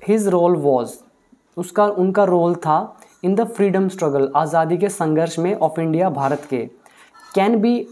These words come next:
understood, समझा जा सकता है। कह रहे हैं कि कितना इंपॉर्टेंट उनका रोल था, उनकी भूमिका थी, अ, भारत की आज़ादी के संघर्ष में, तो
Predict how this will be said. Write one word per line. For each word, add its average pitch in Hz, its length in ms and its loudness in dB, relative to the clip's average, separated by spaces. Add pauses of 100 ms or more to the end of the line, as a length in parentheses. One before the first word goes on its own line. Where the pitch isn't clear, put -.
understood, 180 720 0
समझा 196 460 0
जा 160 200 2
सकता 143 360 -4
है। 117 180 -6 (480)
कह 160 100 -2
रहे 185 100 0
हैं 214 60 0
कि 240 260 -6 (180)
कितना 214 520 0
इंपॉर्टेंट 160 800 0 (120)
उनका 165 360 0
रोल 165 460 2 (100)
था, 156 100 0
उनकी 160 260 -2
भूमिका 170 580 -2
थी, 175 380 -6 (540)
अ, 151 120 -4
भारत 160 640 -2
की 202 200 0
आज़ादी 151 640 0
के 190 160 0
संघर्ष 160 560 -2
में, 185 240 -2 (760)
तो 165 380 0